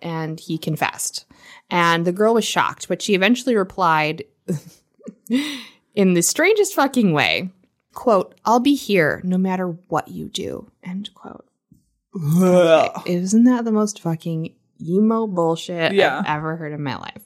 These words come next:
Speaker 2: Yeah. Yeah.
Speaker 1: And he says, quote, "That's why I told you,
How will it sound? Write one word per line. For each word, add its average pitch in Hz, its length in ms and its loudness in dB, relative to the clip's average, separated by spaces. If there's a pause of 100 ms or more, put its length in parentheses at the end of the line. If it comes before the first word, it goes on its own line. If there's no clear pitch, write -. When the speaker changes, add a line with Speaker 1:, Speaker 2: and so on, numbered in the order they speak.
Speaker 2:
Yeah. 196 340 -2 (160)
Yeah. 226 360 0 (840)
Speaker 1:
And 208 120 2
he 262 140 6
says, 160 420 0
quote, - 400 0
"That's 196 260 -2
why 240 200 2
I 220 60 2
told 190 360 -2
you, 85 180 -8